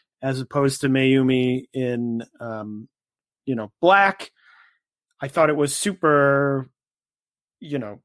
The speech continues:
they were really going at each other. Sayori's bleeding all over the place. She's wearing white. So I just thought it was an excellent match. But I think the thing that really puts it over the top for me is that,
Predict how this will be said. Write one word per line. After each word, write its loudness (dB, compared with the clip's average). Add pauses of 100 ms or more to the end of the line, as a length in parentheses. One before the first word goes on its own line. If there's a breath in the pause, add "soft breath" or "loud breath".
they 0
were -2
really 4
going 2
at 2
each 0
other. 4
Sayori's 2
bleeding 4
all 4
over 2
the -2
place. -2
She's -4
wearing 2
white. -2 (120)
So -2
I 4
just -2
thought 4
it -2
was -2
an -8
excellent 2 (140)
match. 2 (480 loud breath)
But 4
I 4
think -2
the 0
thing 2
that 4
really 4
puts -2
it 2
over 2
the -4
top 0
for -2
me 0
is 2
that, 2